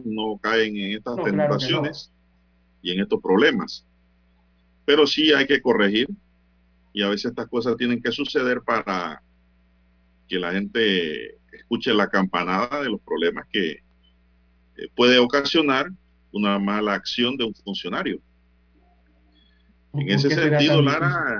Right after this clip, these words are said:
Speaker 2: difícil?
Speaker 1: el funcionario debe entender que las horas en donde está trabajando, esas horas no son de él,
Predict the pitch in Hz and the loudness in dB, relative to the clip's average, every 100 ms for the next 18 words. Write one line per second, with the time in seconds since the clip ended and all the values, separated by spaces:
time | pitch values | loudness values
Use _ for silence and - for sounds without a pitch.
0 | 82 73 78 95 98 107 104 - 98 107 | -6 -8 -2 -2 -2 -2 -2 -2 -2 2
1 | 143 143 160 - 107 104 127 151 - 139 | 4 4 2 -2 -2 0 -2 -4 -4 -2
2 | 110 - 110 117 135 151 123 104 95 85 | -2 -4 -2 0 0 -4 -6 -6 -8 -8
3 | 80 90 95 135 120 110 135 135 131 - | -8 -8 -2 0 2 2 0 -2 -2 -2
4 | 139 139 139 135 143 139 175 127 | -2 -2 -4 -4 -2 0 0 -2